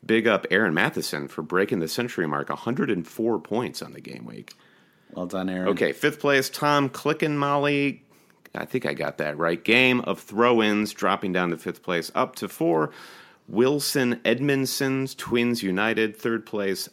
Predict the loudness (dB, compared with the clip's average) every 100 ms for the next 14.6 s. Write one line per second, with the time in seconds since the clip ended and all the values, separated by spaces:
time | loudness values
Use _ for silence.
0 | -6 -6 -6 -4 -2 0 0 0 -2 -2
1 | -2 -2 -2 0 0 -4 -4 -6 -4 -6
2 | -4 -2 -2 -6 -14 -20 -20 -2 0 2
3 | 0 2 2 2 -2 -2 -6 -2 0 -2
4 | -6 -10 -12 -20 _ -2 0 2 0 0
5 | 2 0 -2 -2 -6 -2 2 2 2 2
6 | 2 0 -4 -10 0 2 2 -2 -4 -4
7 | -4 -4 -6 -2 -2 -2 -4 0 0 2
8 | 2 2 2 4 2 2 0 0 0 -6
9 | -2 0 0 -2 -4 0 0 0 -2 -2
10 | 2 2 2 0 0 -2 -4 -2 -2 -2
11 | -8 -14 -12 -8 -8 -6 -8 -8 -14 _
12 | -14 -14 -14 -20 _ -8 -6 -8 -8 0
13 | 2 2 2 0 0 0 2 2 2 2
14 | 2 2 0 0 0 -2